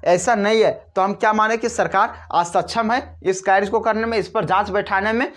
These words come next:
अगर सरकार असक्षम नहीं है, तो अभी तक इस पुल को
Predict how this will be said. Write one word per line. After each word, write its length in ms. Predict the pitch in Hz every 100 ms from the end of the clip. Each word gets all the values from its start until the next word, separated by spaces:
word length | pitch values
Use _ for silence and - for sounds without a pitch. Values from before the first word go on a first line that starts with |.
| - -
अगर 220 | 196 269
सरकार 360 | 269 220 214 208
असक्षम 520 | 180 165 170 170 202
नहीं 200 | 196 220
है, 60 | 220
तो 160 | 220
अभी 280 | - 170 220
तक 300 | 220 190 - - - -
इस 340 | 214 214 - _ _
पुल 180 | 226 254
को 420 | - 143 113 -